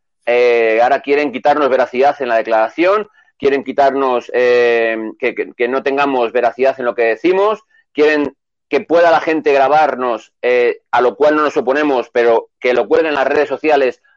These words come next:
aunque el, el vídeo sea sectario, sea colgado, sea manipulado, eso les da igual, es decir, que quieren desprotegernos, eh, a nosotros y a nuestras familias en, en, cuando estemos de paisano, eh, quieren que es-, se puedan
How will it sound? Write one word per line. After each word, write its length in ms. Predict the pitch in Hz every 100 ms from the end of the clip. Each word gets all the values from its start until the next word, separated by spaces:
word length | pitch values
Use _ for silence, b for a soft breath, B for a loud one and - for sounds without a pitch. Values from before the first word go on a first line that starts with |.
| -
aunque 260 | 120 117
el, 80 | 120 -
el 140 | 123 131
vídeo 180 | 151 143
sea 180 | 151
sectario, 480 | 135 120 - 143 143 135
sea 180 | 143
colgado, 420 | 131 127 143 139 127
sea 320 | 143 135 120 B _
manipulado, 760 | 123 127 123 131 170 208 220 _ -
eso 200 | - 131
les 120 | 117
da 80 | 120
igual, 320 | 120 170 185
es 60 |
decir, 220 | 131 135 107
que 120 | 110
quieren 180 | 139 135
desprotegernos, 880 | 131 120 113 107 143 127 110 101 _ _ _
eh, 540 | 120 127 123 120 120 117
a 80 |
nosotros 280 | 117 131 143
y 20 |
a 20 | 143
nuestras 240 | 127 127
familias 480 | 120 143 143 117 - _ _ _
en, 720 | 117 120 117 117 110 107 101 -
en, 400 | 110 107 107 107
cuando 160 | 104
estemos 240 | 101 131 127
de 80 | 123
paisano, 560 | 113 107 165 190 208 - _ _ _
eh, 300 | 127 131 127
quieren 260 | 170 180 175
que 320 | 160 143 - _ -
es-, 240 | 139 - _ _
se 140 | _ 135
puedan 580 | - 175 175 117 92